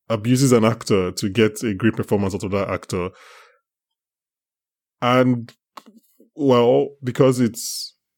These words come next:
twenty twenty-three and abuse doesn't <laughs> fly anymore, her, her students call her out on it. Um, and then we see just when she's a bit on, um, sh-, on, sh-, on shaky ground, we kind of see a vision of, of the Taylor,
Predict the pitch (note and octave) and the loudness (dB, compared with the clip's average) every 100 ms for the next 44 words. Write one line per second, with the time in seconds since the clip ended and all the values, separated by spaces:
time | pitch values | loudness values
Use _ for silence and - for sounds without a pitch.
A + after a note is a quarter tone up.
0 | _ - C3+ B2+ A#2+ A#2 A#2 A#2+ A#2+ B2 | _ -2 0 2 2 0 0 0 2 4
1 | A2+ A2 F#2+ A#2+ A2+ A#2 A2+ A2+ - A2 | 2 2 0 -2 0 0 0 -2 0 0
2 | A#2+ D#3+ G#3+ - C3+ B2 B2 A2 A#2+ B2+ | 2 0 -2 0 0 2 0 4 4 2
3 | _ B2 A2+ A2 A2 - - - _ - | _ -2 0 -2 -6 -14 -20 -20 _ 2
4 | A#2 A2+ A2+ A#2 A#2+ A2+ - C3+ C3 B2 | 4 4 4 2 0 -4 -4 2 2 0
5 | - C#3 B2+ A#2 A2+ A#2 G#2+ G2+ F#2+ - | 0 2 4 2 0 0 -4 -4 -8 -12
6 | - A2 A2 A2 G#2 G2+ _ _ _ _ | -4 0 0 -2 -6 -12 _ _ _ _
7 | _ _ _ _ - A#2 A2+ A2 - - | _ _ _ _ -2 2 4 2 0 0
8 | A#2 G#2 A#2 - A2 - G2+ G2 G#2 F#2+ | 0 2 2 2 0 0 -2 -2 -2 -4
9 | - - G#2+ F#2+ F#2+ - - G#2 - A2 | -6 -4 -2 -2 -4 -8 -8 -6 -2 -2
10 | - A#2 - B2 B2+ G#2+ G#2+ F#2+ F#2 A#2 | 0 0 2 2 2 2 2 0 -4 -2
11 | G#2+ - - G2+ F#2 G2 G2 F#2 F2+ _ | 0 0 0 0 0 0 0 0 -4 _
12 | - - - G2 F2+ - A#2 G2+ G#2 G2+ | -20 -20 -8 -6 -4 0 2 4 4 4
13 | G2+ | 0